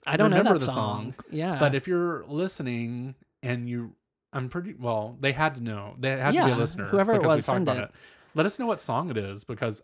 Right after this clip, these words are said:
Speaker 2: I do not remember that from, maybe it was R C Martinez. I don't know.
Speaker 1: Mm.
Speaker 2: Um, <laughs> yeah,
Speaker 1: Yeah.
Speaker 2: but that's how they talk. They're like, um, you know,
Speaker 1: Fuck yeah, man.
Speaker 2: "Fuck yeah, dude.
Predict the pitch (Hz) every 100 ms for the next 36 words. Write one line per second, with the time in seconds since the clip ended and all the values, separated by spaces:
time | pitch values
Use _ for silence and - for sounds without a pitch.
0 | - - 135 120 107 123 120 113 107 104
1 | 104 110 104 107 - _ 113 104 107 117
2 | 202 330 - 180 - 180 156 - 113 107
3 | - - - _ _ 123 117 104 - -
4 | _ - 165 147 139 _ - - 127 117
5 | 113 110 120 - _ _ _ _ _ -
6 | 120 - _ _ 185 208 160 165 - 170
7 | 127 - - - - _ _ _ 185 175
8 | 143 196 202 175 151 - - - _ -
9 | 135 120 - - 214 - 185 185 143 131
10 | 143 - 302 - - 185 180 151 139 147
11 | 165